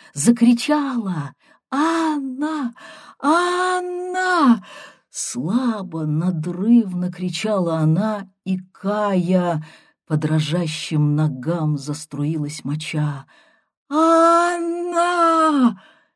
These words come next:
Кошмарный сон стремительно отвердевал, становился неотменимой реальностью.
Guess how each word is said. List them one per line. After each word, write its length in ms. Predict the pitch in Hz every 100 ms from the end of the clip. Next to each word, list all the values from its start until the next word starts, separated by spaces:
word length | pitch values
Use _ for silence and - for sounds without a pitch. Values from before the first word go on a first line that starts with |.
| _ _ -
Кошмарный 880 | 226 233 - 202 220 214 196 185 185
сон 480 | - - 202 190 180
стремительно 800 | - 165 160 165 156 151 147 143
отвердевал, 1000 | 139 143 127 135 135 190 262 277 277 - _ _ _
становился 760 | - 156 151 147 147 135 - 135
неотменимой 1500 | 139 202 233 - 185 - 143 147 139 151 160 156 147 147 _ _
реальностью. 1200 | 131 131 131 123 104 78 78 - - - 156 -